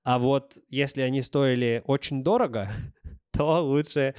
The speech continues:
делать их возвратными, потому что, ну, ситуации бывают разные. Мне вот, например, недавно вернули деньги за билеты, которые я покупал полтора года назад. Но я с этими деньгами уже, честно, попрощался полностью.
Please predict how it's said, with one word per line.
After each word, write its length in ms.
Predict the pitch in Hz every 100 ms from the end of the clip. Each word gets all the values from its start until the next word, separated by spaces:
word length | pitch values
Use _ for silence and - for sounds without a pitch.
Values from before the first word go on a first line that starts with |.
| 185 165
делать 420 | 123 123 143 135 135
их 140 | -
возвратными, 640 | 135 131 139 120 101 95
потому 320 | 90 - 113
что, 300 | 127 - 117 107
ну, 220 | 139 104
ситуации 360 | - 135 131 123
бывают 300 | 113 113 -
разные. 320 | 165 180 113
Мне 160 | 101 123
вот, 140 | 113
например, 400 | 101 104 113 110
недавно 340 | 110 113 110
вернули 500 | 98 101 107 117 101 - - _
деньги 300 | 117 131 123
за 120 | 104 101
билеты, 380 | 107 131 175
которые 320 | - 107 113 107
я 40 |
покупал 380 | 101 - - 131
полтора 380 | 117 104 110 110
года 220 | 107 107
назад. 340 | 107 92 90 _ - - - _ -
Но 160 | 120
я 160 | 127 151
с 100 | -
этими 180 | - 139
деньгами 360 | 135 135 135
уже, 160 | 131 120
честно, 320 | 113 135 123
попрощался 560 | 110 - 107 127 117 113
полностью. 580 | - 95 90 - -